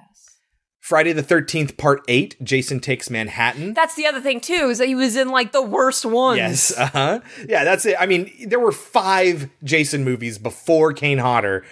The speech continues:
Speaker 1: but Kane Hodder is known as the guy who plays Jason.
Speaker 2: That's very strange.
Speaker 1: Because he was, like, the last Jason in the actual Jason franchise. 'Cause then he did Jason Goes to Hell, The Final Friday, which wasn't, because then the one after
Speaker 2: <laughs>
Speaker 1: that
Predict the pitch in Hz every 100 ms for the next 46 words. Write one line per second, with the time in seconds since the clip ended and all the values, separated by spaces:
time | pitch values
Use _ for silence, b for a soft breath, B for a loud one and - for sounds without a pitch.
0 | B _ 139 - 151 147 139 135 120 120
1 | 120 113 95 101 104 104 101 87 101 85
2 | 101 90 - 90 98 214 214 208 185 165
3 | - - 160 151 147 147 202 - 220 214
4 | 220 202 175 202 180 185 175 165 139 180
5 | 185 135 127 143 147 143 - 113 - -
6 | 147 131 120 113 117 104 - 120 113 -
7 | 80 80 131 - b b 117 147 143 135
8 | 123 120 113 b b b b _ 139 127
9 | 123 110 104 104 127 123 156 165 - 120
10 | 113 101 - 120 117 127 160 202 120 110
11 | 101 110 107 131 139 113 131 117 110 -
12 | 285 311 277 262 247 226 247 170 -